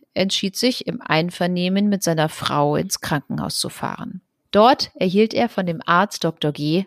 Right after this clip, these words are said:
nochmals eine Aufklärung über die bevorstehende Lebertransplantation. Dem Patienten war, als er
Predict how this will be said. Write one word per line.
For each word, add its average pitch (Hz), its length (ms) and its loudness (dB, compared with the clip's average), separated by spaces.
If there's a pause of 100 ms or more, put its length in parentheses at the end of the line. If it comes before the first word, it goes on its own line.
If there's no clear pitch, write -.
nochmals 190 540 2
eine 175 260 -2
Aufklärung 185 720 2
über 208 140 0
die 214 100 2
bevorstehende 185 720 0
Lebertransplantation. - 1400 -2 (280)
Dem 165 80 2
Patienten 175 680 2
war, 156 420 4
als 151 280 -2
er 127 220 -6